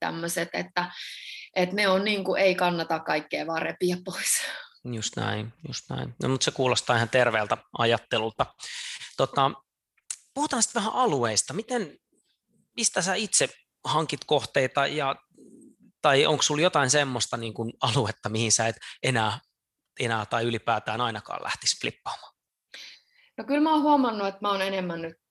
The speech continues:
Speaker 1: tämmönen niin kuin keskusta-alueinen flippaaja. Et jotenkin tää mun tapa tehdä, tyyli, laatu, niin se,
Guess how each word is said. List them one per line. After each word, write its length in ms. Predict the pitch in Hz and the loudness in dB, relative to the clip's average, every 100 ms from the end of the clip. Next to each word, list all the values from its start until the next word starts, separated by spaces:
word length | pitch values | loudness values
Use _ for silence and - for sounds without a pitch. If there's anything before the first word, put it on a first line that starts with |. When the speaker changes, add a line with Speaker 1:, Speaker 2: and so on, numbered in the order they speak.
| _ | _
Speaker 1:
tämmönen 400 | 175 170 170 165 | 0 0 -2 -4
niin 100 | 170 | -4
kuin 140 | 170 | 0
keskusta-alueinen 1300 | 180 175 175 139 139 - - - 156 147 98 80 - - | 4 4 2 -4 -4 0 0 4 2 4 2 0 -4 -6
flippaaja. 640 | - - - 92 90 127 180 | -10 -10 -2 0 2 0 -2
Et 140 | 180 | 0
jotenkin 440 | 196 202 190 180 - | 0 0 -2 -4 -2
tää 200 | 175 175 | -2 0
mun 300 | 175 170 - - _ | -2 -4 -10 -20 _
tapa 300 | 226 247 233 | 0 2 2
tehdä, 500 | - 190 180 170 160 165 - _ - | 4 2 2 0 0 -2 -12 _ -2
tyyli, 640 | 208 190 180 170 165 - _ - | 4 6 6 4 0 -4 _ 0
laatu, 640 | 180 170 156 - 156 - - _ | 4 6 6 2 -6 -8 -20 _
niin 120 | 175 | -4
se, 340 | 175 190 175 | 2 2 2